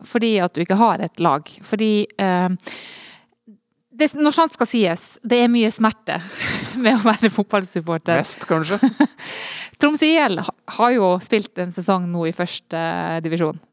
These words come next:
Speaker 1: Eh, og det var ikke gøy i fjor høst, eh, da de rykket ned. Eh, og de rykket jo ned i tjue tretten også.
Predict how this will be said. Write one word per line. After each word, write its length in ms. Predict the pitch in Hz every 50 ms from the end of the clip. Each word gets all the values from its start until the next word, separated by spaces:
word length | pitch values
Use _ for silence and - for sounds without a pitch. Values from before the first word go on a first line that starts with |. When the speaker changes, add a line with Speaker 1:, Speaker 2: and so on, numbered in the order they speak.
| _ _ _ -
Speaker 1:
Eh, 380 | - 190 180 180 175 175 175 -
og 80 | - 208
det 80 | 175
var 140 | 208 233 -
ikke 260 | - 262 214 185 - 226
gøy 240 | 214 196 165 147 147
i 20 | 170
fjor 300 | - - 175 165 165 165
høst, 380 | - - - - - _ - -
eh, 220 | - 180 170 165 160 151
da 80 | 156 156
de 100 | 160 165 156 156
rykket 240 | - - - 170 170 190
ned. 240 | 180 165 160 - - _ _ - - - - - - -
Eh, 460 | - - - 185 180 180 175 175 170 175
og 140 | - 196 185
de 60 | 196 208 214
rykket 180 | 220 - 208
jo 60 | 202 190 196
ned 160 | 202 185 170
i 80 | 170 -
tjue 160 | - 185 -
tretten 320 | - 220 - _ - 156 151
også. 300 | 180 - - 160 147